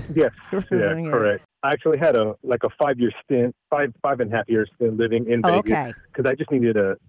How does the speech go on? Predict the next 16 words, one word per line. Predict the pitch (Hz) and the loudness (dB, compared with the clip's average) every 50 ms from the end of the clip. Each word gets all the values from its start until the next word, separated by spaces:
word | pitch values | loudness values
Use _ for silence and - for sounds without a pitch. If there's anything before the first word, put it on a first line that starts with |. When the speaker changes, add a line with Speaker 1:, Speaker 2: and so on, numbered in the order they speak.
| _ - - | _ -6 -4
Speaker 2:
change | 147 135 135 135 | -2 -2 0 -2
of | 131 117 | -2 -4
pace | - - 127 120 120 117 - - | -2 -2 -2 0 -2 -4 -10 -6
from | _ 135 120 117 | _ -2 0 0
my | 107 107 110 101 - - _ | 0 0 -2 -4 -8 -8 _
monotonous | 104 107 113 120 120 117 123 127 117 - - _ _ _ | -2 0 0 2 0 0 0 -2 -2 -4 -6 _ _ _
nine-to-five | 113 110 117 120 117 - 117 - 117 110 110 107 | -4 -2 -2 -2 -2 -4 -6 -2 -2 -2 0 0
life | 110 110 107 107 92 - _ | 0 0 0 0 -2 -4 _
where | 104 104 104 98 | -2 -2 0 0
I'm | 98 101 | 0 -2
at | 101 101 101 104 | -2 -2 -2 -2
right | 101 98 95 | -4 -4 -2
now | 98 98 95 | -2 -2 -2
in | 95 98 | 0 0
Northern | 98 98 98 - 101 92 | 0 0 0 0 -4 -6
California. | - 101 95 92 - - 107 104 104 117 120 123 | -6 -6 -6 -6 -6 -6 -6 -2 -2 -2 -2 -2